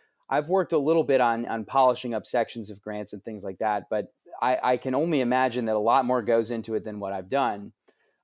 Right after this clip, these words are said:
Um, so to get funding, you know, the, the, the way it works is you submit proposals under various, you can actually submit them to many different, uh, f-, funding organizations, but the, the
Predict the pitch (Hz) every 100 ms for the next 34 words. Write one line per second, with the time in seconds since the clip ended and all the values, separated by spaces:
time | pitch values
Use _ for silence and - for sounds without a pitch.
0 | - 127 123 120 120 - 160 143 139 143
1 | - _ _ _ 147 131 196 - - 156
2 | 139 127 123 123 _ _ _ _ - 127
3 | 120 117 113 127 123 - 113 123 117 113
4 | - _ _ 120 117 110 139 180 139 123
5 | 117 - 117 98 110 - 123 123 131 127
6 | - _ _ 131 117 156 160 131 113 104
7 | 107 - - _ _ _ 127 131 127 113
8 | 139 147 135 123 - 139 139 139 160 -
9 | 175 135 131 135 135 117 117 113 127 113
10 | 120 110 110 101 _ 110 101 98 - -
11 | _ - - _ _ 131 131 120 117 117
12 | 113 104 120 117 - 104 101 110 - 107
13 | 95 107